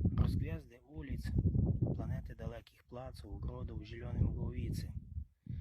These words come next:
Emigranci w załamanych kaszkietach skarżą się na ubytek substancji. Skarce z dziurawym dniem ronią drogi kamienia.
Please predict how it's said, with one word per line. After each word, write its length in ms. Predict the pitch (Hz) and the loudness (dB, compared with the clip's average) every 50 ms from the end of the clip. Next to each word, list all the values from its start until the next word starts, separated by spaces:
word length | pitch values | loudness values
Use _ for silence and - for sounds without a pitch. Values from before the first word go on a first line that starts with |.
| - - - - - - - - | -6 -6 -4 -2 0 2 2 2
Emigranci 760 | - 156 160 160 165 165 175 180 175 - - - - - | 0 0 -2 -4 -4 -4 -4 -4 -4 -4 -4 -4 -4 -8
w 60 | - - | -12 -16
załamanych 560 | - 120 120 120 131 - - - - - - | -14 -14 -14 -14 -14 -14 -14 -14 -12 -8 2
kaszkietach 600 | - - - - - - - - - - - - | 6 8 8 8 8 8 6 6 8 6 6 4
skarżą 440 | - - 143 147 147 - - - - | 4 2 -2 -4 -4 -2 -2 -4 -4
się 200 | - - - 131 | -4 -8 -10 -10
na 120 | 123 123 | -8 -8
ubytek 440 | 120 117 117 - 131 127 - 127 - | -8 -10 -12 -14 -14 -16 -16 -18 -18
substancji. 800 | - - - - - - 147 135 131 117 107 - - 294 - 95 - _ - - _ _ - - - - - - - | -20 -20 -20 -20 -14 -10 -10 -10 -10 -10 -14 -16 -18 -16 -16 -16 -14 _ -16 -18 _ _ -20 -20 -20 -18 -18 -20 -20
Skarce 600 | - - - 131 123 135 139 127 - - 113 98 - _ _ - - | -18 -16 -12 -10 -10 -10 -10 -10 -12 -14 -14 -14 -16 _ _ -20 -18
z 140 | - - 123 | -18 -14 -12
dziurawym 500 | 117 110 113 123 135 127 113 113 113 110 | -10 -8 -6 -6 -6 -6 -8 -8 -10 -10
dniem 280 | 117 123 131 131 123 | -10 -10 -10 -10 -10
ronią 360 | 117 127 131 135 135 123 120 | -10 -10 -10 -10 -8 -10 -10
drogi 300 | 117 123 127 131 - - - | -12 -14 -16 -16 -14 -12 -8
kamienia. 400 | - - - 139 139 - - | -6 -6 -6 -6 -10 -12 -14